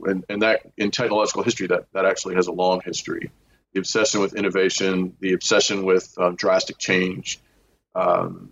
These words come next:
and the, and the, the tendency to focus on that out of proportion, uh, have made that, that all has helped make this technology seem,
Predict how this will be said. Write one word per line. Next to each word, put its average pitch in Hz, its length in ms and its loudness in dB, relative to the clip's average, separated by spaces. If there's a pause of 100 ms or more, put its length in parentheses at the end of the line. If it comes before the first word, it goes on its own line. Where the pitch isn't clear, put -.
and 98 160 2
the, 92 180 2
and 92 80 0
the, 92 280 2
the 95 120 -6
tendency 113 420 0
to 90 40 -8
focus 107 380 0
on 98 80 0
that 95 160 0
out 95 120 2
of - 140 -6
proportion, - 680 4 (600)
uh, 92 280 0
have 117 240 0
made 113 400 0 (260)
that, 120 200 -4
that 135 120 -2
all 131 200 2
has 101 380 -2
helped 113 340 0
make 92 480 0
this 104 240 2
technology 95 800 -2
seem, 98 680 0